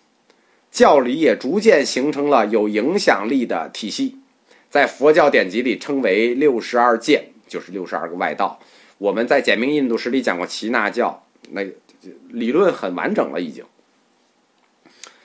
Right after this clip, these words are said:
用现在的哲学分类法去分类当时佛陀时代的六十二个外道，有什么呢？有我论、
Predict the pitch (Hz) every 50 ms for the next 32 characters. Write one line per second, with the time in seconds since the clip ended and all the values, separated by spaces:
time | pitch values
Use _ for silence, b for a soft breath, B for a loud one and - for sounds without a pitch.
0 | B B B B B B B B B B 185 233 247 214 180 170 - - 247 208
1 | 190 196 247 240 220 185 156 135 - 139 135 151 156 165 165 165 - 202 202 202
2 | 185 165 - - - 165 - - - - 98 - - - - - - - 196 175
3 | 143 135 - 196 196 202 202 180 131 - - - _ _ _ _ _ _ _ _
4 | _ _ _ _ _ _ _ - 185 196 226 220 - - - - 117 127 151 -
5 | - _ _ _ _ _ _ _ - - 147 180 226 220 - 147 156 165 160 -
6 | - 127 120 135 139 123 110 92 95 85 69 - - - 139 165 160 135 127 -
7 | 143 123 135 131 110 - 113 113 117 110 95 117 117 - - - _ _ _ _
8 | _ _ _ _ _ _ b b b b b b b b b b b b b 113
9 | 113 104 107 110 104 120 131 135 131 127 - _ - 101 113 123 139 131 - 143
10 | 127 113 101 78 87 107 135 139 123 95